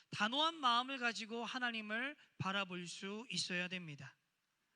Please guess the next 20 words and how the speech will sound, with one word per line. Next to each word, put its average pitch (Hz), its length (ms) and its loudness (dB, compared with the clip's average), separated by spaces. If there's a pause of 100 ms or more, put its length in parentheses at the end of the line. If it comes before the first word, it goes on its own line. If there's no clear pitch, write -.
(460)
"내가 233 260 2
교회를 269 360 2
다니니 254 460 2
절대 277 420 0
회식에 269 400 0
가서 240 260 0
술을 277 300 -6
먹지 262 500 -4 (320)
않겠다. 147 720 -12 (1040)
내가 233 280 6
신앙생활을 285 720 4
하고 262 220 2
있으니 226 600 2 (280)
주일은 262 420 2
어떠한 302 460 2
일이 285 160 4
있어도 262 600 -4 (140)
예배를 214 680 0 (300)
지키겠다. - 840 -6 (1120)
제사는 208 720 0